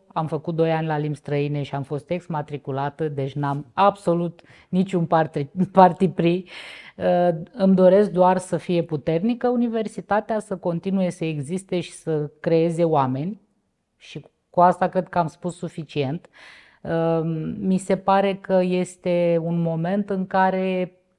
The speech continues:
sunt-, un-, suntem într-un moment de cotitură, în care este foarte important ce se întâmplă în continuare și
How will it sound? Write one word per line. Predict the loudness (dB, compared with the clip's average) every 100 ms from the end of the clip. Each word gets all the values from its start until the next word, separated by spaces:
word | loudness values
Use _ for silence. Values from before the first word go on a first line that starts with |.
| -10
sunt-, | 0 0 2
un-, | 0 0
suntem | -2 0 2
într-un | 2 0
moment | 0 2 2
de | 0
cotitură, | -2 -4 -4 -6 -4 -4 -6 _ _ -10
în | -4
care | 0 0
este | -2 -6
foarte | -2 -2 0
important | -4 -2 -4 -2 -4 -2
ce | -6
se | -6
întâmplă | -6 -4 -4 -4
în | -4
continuare | -4 -6 -6 -2 0 0
și | -2 -14